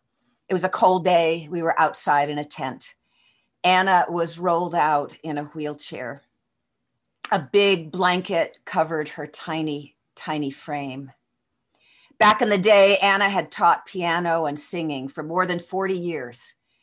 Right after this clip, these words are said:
She'd also had a performing and a recording career as well. Now her pale hands were mottled, her fingers nastily gnarled with arthritis,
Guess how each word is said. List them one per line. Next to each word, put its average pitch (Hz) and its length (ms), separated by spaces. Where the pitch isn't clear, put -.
She'd 175 240
also 165 400
had 156 280
a 151 40
performing 160 880
and 151 180
a 139 40
recording 160 560
career 139 580
as 143 220
well. 135 460
Now 196 460
her 185 120
pale 170 380
hands 175 720
were 151 120
mottled, 160 600
her 165 140
fingers 175 800
nastily 170 880
gnarled 143 880
with - 280
arthritis, 139 1080